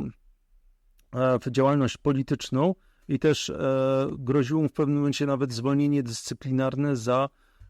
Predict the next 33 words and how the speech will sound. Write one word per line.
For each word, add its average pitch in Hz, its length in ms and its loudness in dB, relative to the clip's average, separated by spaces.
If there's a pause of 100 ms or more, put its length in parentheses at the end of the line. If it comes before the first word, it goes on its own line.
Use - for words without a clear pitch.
(100)
e, - 180 -6
tak 110 200 4
zwaną, 117 460 0
tak - 200 -2
tu 127 160 -6
stwierdzono, 139 640 -2
rażącą 143 500 2
agitację 135 560 0
antysemicką, 135 880 -2
więc, 127 380 -2
e, 143 140 -2
można 135 300 0
powiedzieć, 135 520 -2
że, 135 600 -2
że 135 300 -2
był 131 200 -4
bardzo, 127 600 -2 (480)
e, 135 60 -2
już 131 220 -4
zadeklarowany 135 880 0
politycznie 127 680 -4 (340)
i 160 80 -6
też 156 180 0
był 175 160 0
jednym 165 280 2
z - 100 -8
pierwszych, 165 540 -2
e, 160 40 -2 (1300)
kilku 180 320 0
tysięcy 151 440 0
pierwszych - 360 -4
członków, 139 500 -4
e, 127 400 -4